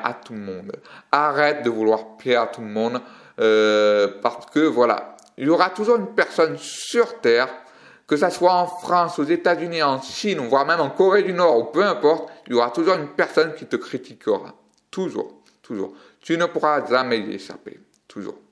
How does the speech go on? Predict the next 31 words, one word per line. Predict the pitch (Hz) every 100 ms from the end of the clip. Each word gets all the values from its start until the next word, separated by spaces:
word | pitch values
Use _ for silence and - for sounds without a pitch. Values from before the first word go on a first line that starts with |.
| _ _ - - - - -
Ensuite, | 175 202 240 240 - - -
euh, | 113 104 101 101 98 98 98 -
une | 175
fois | 175 196 196
que, | 196
voilà, | 117 139
que | 147 120
tu | - 127
as, | 110 - -
tu | -
arrêtes | 139 135 143 143
de | 107 98
vouloir | 95 117 117 117 107 - - -
plaire | 127 131
à |
tout | 131 -
le | 104
monde, | 104 110 - - _
et | 123
ça, | 123 160
c'est | -
quelque | 131 135
chose | 123 156 -
qui | 117 107
s'apprend | - 123 - 139 131 123
sur | - 110
le | 101
temps, | 98 127 143 - - _ _ _ _ _ _ _ _ _ _ _
je | 123
te | 147
conseillerais | 202 220 220 214 185 147 143 160